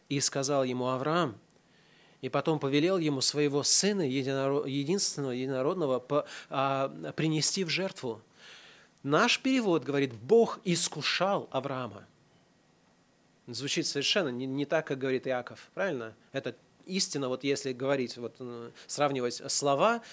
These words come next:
это то, что называется чистое противоречие. Сказано в одном тексте, что он не искушает, а в другом тексте он искушал Авраама. Сказано, не искушает никого, а здесь он конкретно искушал вот этого человека, сказано в тексте.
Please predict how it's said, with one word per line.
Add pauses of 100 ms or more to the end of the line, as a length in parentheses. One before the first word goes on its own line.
(160)
это
то,
что
называется
чистое
противоречие. (480)
Сказано
в
одном
тексте,
что
он
не
искушает, (240)
а
в
другом
тексте
он
искушал
Авраама.
Сказано,
не
искушает
никого, (440)
а
здесь
он
конкретно
искушал
вот
этого
человека,
сказано
в
тексте.